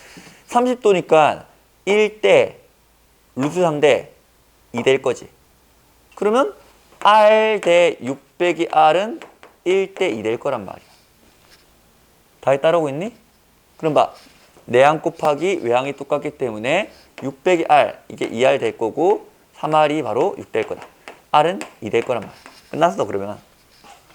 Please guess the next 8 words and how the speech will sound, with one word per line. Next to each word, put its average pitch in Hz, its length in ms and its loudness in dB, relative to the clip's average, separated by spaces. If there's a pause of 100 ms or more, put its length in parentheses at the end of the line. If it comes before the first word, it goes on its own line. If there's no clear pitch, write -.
(800)
왜냐? 160 600 4 (840)
어차피 240 440 2
말했듯이 131 800 0 (320)
일정한 240 640 2
비율로 156 480 0
줄어들기 143 560 -2
때문에 135 580 -4 (300)
공비가 180 680 2